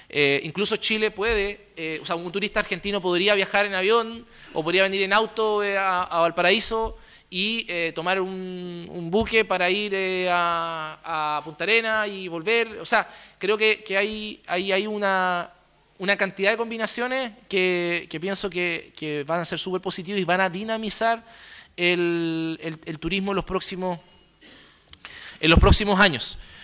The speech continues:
Eh, en los próximos años. Eh, creo que fue una visita ú-, útil en ese sentido,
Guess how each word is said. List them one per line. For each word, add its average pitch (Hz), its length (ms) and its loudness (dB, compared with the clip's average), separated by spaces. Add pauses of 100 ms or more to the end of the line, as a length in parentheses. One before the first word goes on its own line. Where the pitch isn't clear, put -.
(100)
Eh, 147 1200 4 (1300)
en - 80 -4
los 151 100 -2
próximos 175 360 -2
años. 117 400 -8
Eh, 156 440 -2 (2500)
creo 208 180 8
que 208 100 0
fue 226 160 -2
una 220 160 2
visita 214 420 2
ú-, 226 240 2
útil 233 380 0
en 220 120 -2
ese 226 160 -2
sentido, 233 540 -2